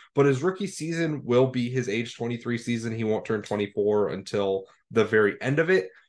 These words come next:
played four years at Penn State, so he's technically an early entrant, not an auto entrant like Funk was. His stat profile is really interesting. Um, this was kind of his first year being, like, a, a high-level shooter. Um, he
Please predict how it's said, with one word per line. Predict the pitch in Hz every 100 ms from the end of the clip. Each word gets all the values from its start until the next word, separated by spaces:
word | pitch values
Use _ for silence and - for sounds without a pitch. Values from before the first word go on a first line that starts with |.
| _ -
played | 135 131
four | 170
years | 202 202 196
at | 156
Penn | 156 135
State, | 123 117
so | 127
he's | 127
technically | 165 160 160 147
an | 127
early | 127 127 92
entrant, | 110 - 110 98
not | 104 110
an | -
auto | 104 104 98
entrant | 101 92 104 101
like | 110 92
Funk | - 143 147
was. | 139 131 127 127 - _
His | 160 185
stat | - 214 240 240
profile | 226 202 180 165
is | 139 131
really | 139 131
interesting. | 117 127 - 131 120 -
Um, | - 113 110 107 101
this | 156 170
was | 233 226
kind | - 175
of | 175
his | 175 143 - - -
first | 123 127 135 - - -
year | 117 110 113 120 120 123 120
being, | 117 113 110 104
like, | 104 101 101 - _ _ _ _ _ -
a, | 117 104 104 101 95 -
a | 107
high-level | 98 - 123 139 135 123 120
shooter. | - - 117 151 180 175 -
Um, | 113 113 110
he | - 131 131 131